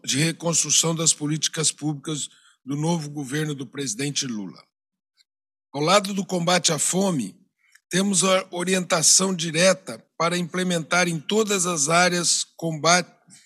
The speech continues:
ações de combate à mudança do clima. É compromisso do nosso governo no Brasil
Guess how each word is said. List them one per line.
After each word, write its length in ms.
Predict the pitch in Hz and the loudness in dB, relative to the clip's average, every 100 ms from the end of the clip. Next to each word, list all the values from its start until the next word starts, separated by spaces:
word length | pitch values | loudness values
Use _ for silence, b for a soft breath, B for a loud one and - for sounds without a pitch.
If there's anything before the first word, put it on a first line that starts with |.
| b _ - | b _ -2
ações 540 | 156 - - 196 190 | 6 6 8 4 2
de 80 | 156 | 0
combate 540 | - 160 139 170 170 | 0 0 4 4 2
à 20 | |
mudança 480 | 160 151 131 165 151 | 0 -2 2 4 4
do 140 | 151 139 | 0 -6
clima. 440 | - 104 76 - _ _ _ _ _ _ _ _ | -6 -6 -8 -14 _ _ _ _ _ _ _ _
É 80 | 147 | -8
compromisso 720 | 143 190 190 180 185 202 - | -2 -2 0 0 2 2 2
do 100 | 160 | 0
nosso 380 | 170 175 165 - | -2 2 2 2
governo 400 | 143 135 170 160 | -2 -4 -2 -2
no 100 | 147 | -4
Brasil 680 | 139 127 113 - 170 202 | -4 -4 -4 -2 -2 -2